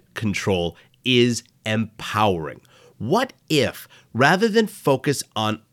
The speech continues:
all the things over which we have no control, we turn it inwards instead? What if we focus on what we do control and what we can control? It's very, very easy to lose sight of this,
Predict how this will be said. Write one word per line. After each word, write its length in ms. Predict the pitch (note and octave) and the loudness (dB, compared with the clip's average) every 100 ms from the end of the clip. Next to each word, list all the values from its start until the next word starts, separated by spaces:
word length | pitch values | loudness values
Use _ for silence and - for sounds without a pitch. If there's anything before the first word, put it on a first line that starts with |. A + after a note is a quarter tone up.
| _ | _
all 240 | B2+ D3 | -2 0
the 100 | F#3 | 0
things 340 | G#3 - D#3+ C#3+ | 0 2 0 0
over 140 | C#3 D3 | -2 0
which 260 | C#3+ C3+ | 0 -2
we 140 | - C#3+ | -4 -4
have 520 | A#2 - F#3+ A3 - | -4 -8 -2 -2 0
no 200 | B2 C3+ | 2 2
control, 580 | - C3 - B2 C3+ D3 - - | 0 -6 -2 2 2 0 -8 -12
we 180 | - D#3+ | -4 -2
turn 340 | E3+ - F3+ | -2 -2 0
it 120 | A3+ - _ | 0 -4 _
inwards 580 | E3+ F3+ C#3+ C3+ B2 - _ _ | 0 0 2 2 2 -2 _ _
instead? 680 | C#3+ C#3 - - E3 A2 - - - - | -4 -2 -4 -4 -2 -4 -8 -20 -20 -2
What 240 | A#2+ F#3+ | 4 4
if 200 | B3 - | 2 -2
we 120 | F3 | -4
focus 420 | E3+ D3+ D3 D#3+ - | 0 2 2 0 -2
on 180 | C3 | 0
what 180 | A#2+ - | 2 0
we 260 | C#3 D3 - _ - | 0 -4 -6 _ -4
do 400 | B3+ B3+ G2 - _ _ | 0 0 -2 -6 _ _
control 580 | - B2 - A#2 F2 C#2 _ _ | -4 -4 0 -2 -2 -6 _ _
and 160 | C#3 C3 | -2 0
what 200 | G2 - | 0 -2
we 120 | C3+ | -4
can 680 | C3+ - - A#3 E3+ E2+ C#2 _ _ _ | -6 -8 -4 -2 -2 -4 -8 _ _ _
control? 720 | - G#2+ E2+ - A2+ D#2 B1 _ _ _ _ _ _ - | -6 -6 -4 -2 -2 -2 -6 _ _ _ _ _ _ -2
It's 220 | D#3+ - | -2 -2
very, 640 | G#2 G2+ C#3 E3+ G#3+ G#3 - - | -6 -2 0 2 0 -4 -6 0
very 480 | B2 C3 C#3 C3 - - | 2 2 0 -2 -10 -6
easy 400 | C3 C3 A#2 A#2+ | -2 0 0 -4
to 160 | - | -2
lose 240 | A#2 A2+ - | 0 0 0
sight 320 | - G#2 F#2 | 0 0 0
of 140 | F2 | -2
this, 260 | - - | -8 -10